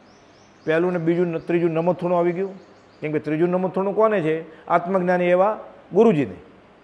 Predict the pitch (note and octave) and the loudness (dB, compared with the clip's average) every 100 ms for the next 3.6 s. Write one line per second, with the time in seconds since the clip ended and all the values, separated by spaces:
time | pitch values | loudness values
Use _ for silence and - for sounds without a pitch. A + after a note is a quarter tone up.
0 | - - - _ - - A2+ C#3 F3 F3 | -20 -20 -20 _ -20 -16 -4 2 4 2
1 | E3+ F3 F3+ G3 F#3+ G#3 G#3+ G#3 G#3 A3 | -2 0 -2 0 2 2 2 2 2 2
2 | G3 B3+ C4 C4+ G3+ D#3 E3+ F3+ F#3 F#3 | 6 8 8 6 0 0 0 0 2 2
3 | F3 F3+ E3+ E3 D#3+ B2 | 0 -2 0 0 0 -2